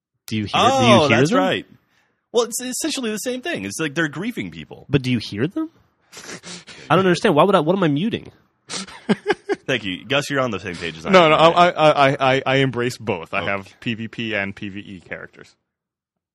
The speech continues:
Speaker 1: If you had to pick one, you, you could only play
Speaker 3: Well,
Speaker 1: them.
Speaker 3: luckily I don't have to.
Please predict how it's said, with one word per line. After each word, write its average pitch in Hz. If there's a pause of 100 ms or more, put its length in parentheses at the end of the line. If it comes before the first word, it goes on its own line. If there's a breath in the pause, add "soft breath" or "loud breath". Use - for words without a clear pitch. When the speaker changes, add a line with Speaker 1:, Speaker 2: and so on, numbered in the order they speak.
(240)
Speaker 1:
If 123
you 147
had 113
to 101
pick -
one, 92
you, 95
you 98
could -
only 131
play -
Speaker 3:
Well, 175
Speaker 1:
them. 180
Speaker 3:
luckily 170
I 151
don't 147
have 110
to. -